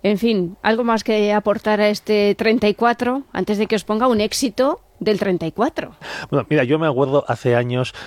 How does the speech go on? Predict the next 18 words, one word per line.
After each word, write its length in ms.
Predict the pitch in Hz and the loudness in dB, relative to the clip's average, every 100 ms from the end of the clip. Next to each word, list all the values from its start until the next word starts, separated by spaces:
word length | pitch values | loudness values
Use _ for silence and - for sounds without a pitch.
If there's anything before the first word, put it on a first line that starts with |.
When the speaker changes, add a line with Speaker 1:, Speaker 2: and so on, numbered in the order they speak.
| - - | -18 -4
Speaker 2:
en 220 | 101 113 | 0 0
un 120 | 123 | 0
programa 440 | 117 107 113 113 | 0 2 2 0
de 240 | 104 98 92 | -2 -2 -2
televisión 500 | 98 92 87 101 113 | -2 -2 -2 -2 -2
española 680 | 101 - 98 110 110 113 - - - | -4 -4 -2 0 0 0 -2 -10 -10
que 80 | 98 | -4
daban 340 | 113 113 110 | 0 0 -2
noticia, 440 | 101 107 113 113 101 | -4 -4 -4 -2 -2
creo 180 | 110 | -2
que 80 | 101 | 0
de 60 | 101 | 0
una 180 | 104 101 | 0 -4
exposición, 720 | - 90 - 92 117 107 - | -4 -8 -8 -4 -2 -2 -4
y 120 | 107 | -10
salía 420 | 98 95 95 113 110 | -6 -4 0 0 -2
Julián 380 | 104 98 110 | -4 -2 -2
Marías, 480 | 107 98 107 110 - | 0 0 0 0 -2